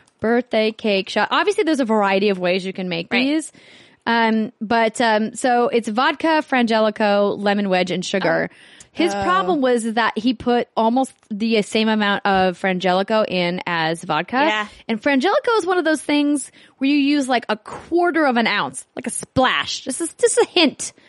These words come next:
Speaker 2: Oh.
Speaker 1: Just a hint of nuttiness.
Speaker 2: Just a little hint of
Speaker 1: Um, and
Speaker 2: nuttiness.
Speaker 1: the lemon, the fresh lemon is really what brings, uh, the flavor around.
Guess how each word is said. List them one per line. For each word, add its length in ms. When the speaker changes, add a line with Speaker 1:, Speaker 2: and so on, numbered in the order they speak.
Speaker 2:
Oh. 120
Speaker 1:
Just 140
a 100
hint 300
of 120
nuttiness. 500
Speaker 2:
Just 220
a 60
little 160
hint 180
of 40
Speaker 1:
Um, 240
and 200
Speaker 2:
nuttiness. 280
Speaker 1:
the 140
lemon, 500
the 80
fresh 400
lemon 380
is 180
really 220
what 240
brings, 560
uh, 280
the 120
flavor 420
around. 600